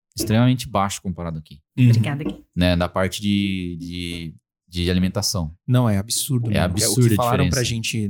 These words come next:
Speaker 2: na, na última entrevista realmente me surpreendeu muito, cara. Me
Speaker 1: Sim.
Speaker 2: surpreendeu muito. A gente paga muito caro nas coisas aqui.
Speaker 1: Exatamente. E aí, a, só, tipo, a galera, é só eletrônicos, por exemplo, que é mais barato. O resto, o custo de vida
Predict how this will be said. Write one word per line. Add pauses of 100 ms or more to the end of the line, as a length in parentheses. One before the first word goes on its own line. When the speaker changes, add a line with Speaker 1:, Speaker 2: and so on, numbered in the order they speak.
(120)
Speaker 2:
na,
na
última
entrevista
realmente
me
surpreendeu
muito,
cara. (420)
Me
Speaker 1:
Sim.
Speaker 2:
surpreendeu
muito.
A
gente
paga
muito
caro
nas
coisas
aqui. (160)
Speaker 1:
Exatamente.
E
aí,
a, (160)
só,
tipo,
a
galera,
é
só
eletrônicos,
por
exemplo,
que
é
mais
barato.
O
resto,
o
custo
de
vida